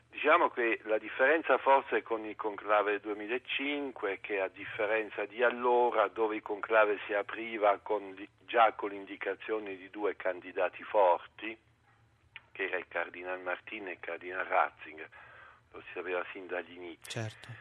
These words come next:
Speaker 1: Eh, ora, eh, i candidati forti non, eh, ci sono, mentre sappiamo che ci sono dei grandi elettori che portano in modo molto ugualitario, insomma, la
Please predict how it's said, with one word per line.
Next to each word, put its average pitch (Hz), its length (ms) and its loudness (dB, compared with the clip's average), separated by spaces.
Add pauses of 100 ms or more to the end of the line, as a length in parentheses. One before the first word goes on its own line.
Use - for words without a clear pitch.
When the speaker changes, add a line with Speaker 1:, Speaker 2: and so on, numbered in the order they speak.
(380)
Speaker 1:
Eh, 98 640 -4
ora, 120 720 6
eh, 95 480 0
i 98 80 -16
candidati 98 640 -2
forti 98 840 2
non, 95 520 -4
eh, 90 280 -2
ci 113 260 -8
sono, 110 520 0
mentre 98 580 -6
sappiamo 98 760 4
che 90 200 -8
ci 95 220 -10
sono 101 280 -2
dei 90 240 -6
grandi 98 380 0
elettori 95 920 -4 (600)
che 95 160 -6
portano 92 920 0
in 92 100 -10
modo 92 320 -6
molto 92 340 -8
ugualitario, 87 920 2
insomma, 82 380 -8
la 82 180 -6